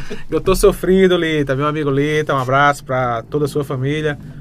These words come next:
Speaker 2: Os funcionários também, o amigo Ailton Relove, todos os funcionários ali, os colaboradores. Nosso muito obrigado.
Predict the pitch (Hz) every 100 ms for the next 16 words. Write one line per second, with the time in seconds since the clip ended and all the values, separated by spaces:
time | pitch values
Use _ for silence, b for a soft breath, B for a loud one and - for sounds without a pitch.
0 | 139 147 - 151 151 139 147 160 151 151
1 | 139 147 147 135 127 135 131 139 139 123
2 | 117 139 131 139 135 131 135 127 127 131
3 | 120 135 135 131 120 131 113 117 135 139
4 | - b b b b b 117 127 139 -
5 | 135 123 120 123 160 180 160 127 110